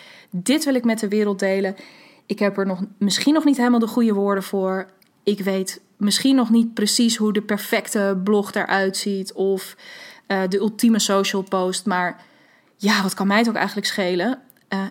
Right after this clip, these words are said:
ik wil dit delen, want zus en zo." Echt heel boeiende oefening. Ehm, maar ook binnen die creative space. Dus je kunt de vorm loslaten. Je kunt je eigen vorm gaan kiezen.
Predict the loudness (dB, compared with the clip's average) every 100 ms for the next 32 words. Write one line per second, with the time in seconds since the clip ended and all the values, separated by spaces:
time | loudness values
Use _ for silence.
0 | -4 -2 0 0 2 2 2 0 -2 -6
1 | -16 _ _ 0 2 2 0 -8 _ _
2 | _ _ _ -20 -20 _ _ _ _ -4
3 | -2 -2 -4 -8 -12 -18 _ _ _ -20
4 | -20 -20 -20 _ _ _ 0 0 0 -10
5 | _ -2 2 2 2 0 -2 -4 -6 -8
6 | -10 -16 _ _ -20 -20 -20 -20 _ _
7 | 0 2 0 2 0 2 2 4 2 2
8 | 0 0 -2 0 2 2 0 -2 0 0
9 | 0 0 0 0 2 4 4 2 0 0
10 | -2 -4 -4 0 2 2 -2 -4 -2 0
11 | 0 -2 0 -2 -2 -4